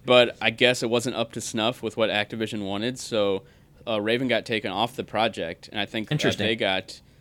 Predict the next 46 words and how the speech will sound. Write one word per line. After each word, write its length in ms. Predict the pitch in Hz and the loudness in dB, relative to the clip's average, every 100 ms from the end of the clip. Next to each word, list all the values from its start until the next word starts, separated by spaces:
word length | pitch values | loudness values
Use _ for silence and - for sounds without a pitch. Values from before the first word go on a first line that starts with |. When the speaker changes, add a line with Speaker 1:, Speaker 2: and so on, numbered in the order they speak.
| - | -10
Speaker 1:
I 60 | 107 | 0
guess, 240 | 120 113 | 0 2
uh, 140 | 104 | 0
demoted 560 | 101 120 113 110 110 98 | 2 2 4 4 2 2
back 320 | 101 104 - | 4 4 4
down 280 | 107 98 101 | 2 2 0
to 120 | - | -4
just, 320 | 95 101 - 90 | -4 -4 -4 -6
uh, 80 | - | -2
uh, 160 | 110 90 | 0 0
creating 380 | - 113 104 98 | 2 2 4 2
maps, 520 | 107 98 - - - - - - - - | 2 2 -2 -10 -12 -14 -16 -18 -8 2
and, 380 | 107 104 98 98 | 4 4 2 2
um, 500 | 98 95 92 90 120 - - - | 4 4 2 -4 -12 -20 -20 0
the 80 | 113 | 4
other 140 | 127 | 4
developer 340 | 113 107 104 104 | 2 2 2 -2
took 240 | 113 - | -6 0
over. 140 | 104 98 | 2 2
Speaker 2:
Wow. 120 | 98 | 2
Speaker 1:
What's 160 | 92 - | 0 -4
their 100 | 85 | -8
name? 280 | 87 90 | -8 -8
Uh, 320 | 87 78 76 - - - - - | -8 -8 -10 -14 -20 -20 -8 0
who's, 200 | 233 185 160 | 2 2 0
who's 160 | 214 202 | 0 0
next 260 | 208 - | -2 0
in 80 | 147 | 0
line? 260 | 131 101 107 | 2 2 0
Who 120 | 151 | -2
was 160 | 135 131 | -2 -2
the 80 | |
last 280 | 107 98 - | 0 0 -2
one? 180 | 82 - - - - | -12 -14 -20 -10 -4
Speaker 2:
Uh, 260 | 98 95 95 | -2 -2 -4
s-, 380 | - - - | -6 -8 -6
not 200 | 120 120 | -4 -4
Sledgehammer? 920 | - - 110 113 135 165 180 226 240 - | -4 -6 -4 -4 -4 -4 -6 -6 -8 0
Speaker 1:
I 80 | 180 | 2
think 160 | 294 - | 4 2
Sledgehammer's 480 | 226 202 208 180 | 0 0 0 0
next, 400 | 180 175 - - | 0 -2 -4 -6
right? 300 | - 160 226 - | -2 0 -2 -2
I 100 | 139 | 0
don't 120 | 120 85 | 0 0
remember. 380 | 92 92 92 | -4 -4 -4